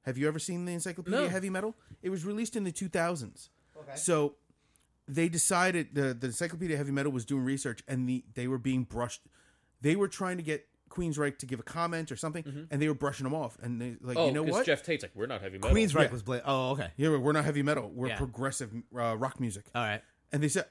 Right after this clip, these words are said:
Speaker 1: "Okay." So they put the picture of him in, in the book
Speaker 3: Yeah.
Speaker 1: is him in boom boom shorts hitting a tambourine on his ass.
Speaker 3: <laughs>
Speaker 1: It's his own fault for dressing
Speaker 2: Mm-hmm.
Speaker 1: like that and doing it.
Speaker 3: Right.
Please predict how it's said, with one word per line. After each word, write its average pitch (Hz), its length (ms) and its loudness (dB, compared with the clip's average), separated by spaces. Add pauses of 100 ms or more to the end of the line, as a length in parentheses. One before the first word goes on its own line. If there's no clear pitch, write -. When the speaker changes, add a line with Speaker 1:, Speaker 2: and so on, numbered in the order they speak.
Speaker 1:
"Okay." 226 460 6 (400)
So 170 160 -6
they 175 100 2
put 202 380 4 (600)
the 127 100 -6
picture 226 420 -2
of 170 80 -6
him 196 180 -4
in, 185 240 -6
in 170 200 -2
the 165 60 0
book 185 360 -2
Speaker 3:
Yeah. 101 240 -2 (160)
Speaker 1:
is 143 160 -2
him 208 340 2
in 151 160 2
boom 208 300 4
boom 185 180 2
shorts 165 320 2
hitting 196 220 0
a - 20 -2
tambourine 185 560 -2
on 156 140 0
his 269 80 6
ass. 254 420 6
Speaker 3:
<laughs> - 60 -2 (1400)
Speaker 1:
It's 185 140 6
his 185 140 8
own 214 160 10
fault 208 280 6
for 160 160 4
dressing 170 380 4
Speaker 2:
Mm-hmm. 214 80 4
Speaker 1:
like 190 160 4
that 185 180 6
and 147 100 2
doing 226 300 4
it. 135 200 2
Speaker 3:
Right. 139 240 6